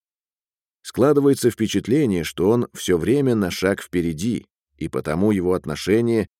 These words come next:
меняется от теплого к прохладному и обратно. А в ответ на рассказы архитектора о своей жизни он демонстрирует удивление,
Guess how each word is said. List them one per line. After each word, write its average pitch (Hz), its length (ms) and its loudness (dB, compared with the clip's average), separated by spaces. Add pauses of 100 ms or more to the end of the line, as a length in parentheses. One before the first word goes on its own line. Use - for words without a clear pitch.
меняется 104 760 2
от 82 120 -2
теплого 101 640 2
к - 100 -12
прохладному 127 800 -2
и 101 160 -2
обратно. 92 680 -4 (300)
А 87 120 -2
в 104 40 2
ответ 160 380 2
на 127 100 4
рассказы 117 440 2
архитектора 98 680 2
о 85 40 -4
своей 85 340 -2
жизни 143 520 -2 (300)
он 185 200 0
демонстрирует 120 840 2
удивление, 107 840 0